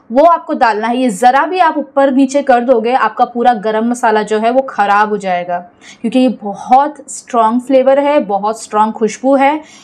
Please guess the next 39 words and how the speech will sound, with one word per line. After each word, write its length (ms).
और 140
इसको 160
quantity 460
के 80
हिसाब 360
से 160
आपने 240
नहीं 300
डाला 260
तो 140
ये 100
कड़वा 320
हो 140
जाएगा। 440
तो 60
पाँच 400
ग्राम, 360
ठीक 180
है, 160
जायफल 420
सिर्फ 360
पाँच 340
ग्राम 300
ही 180
जाएगा 400
इसके 300
अंदर। 300
पूरा 240
mix 340
कर 200
लीजिए। 380
उसके 360
बाद 260
जाएगा 400
ज़ीरा, 540
तो 60
ज़ीरा 340
है 140
around 380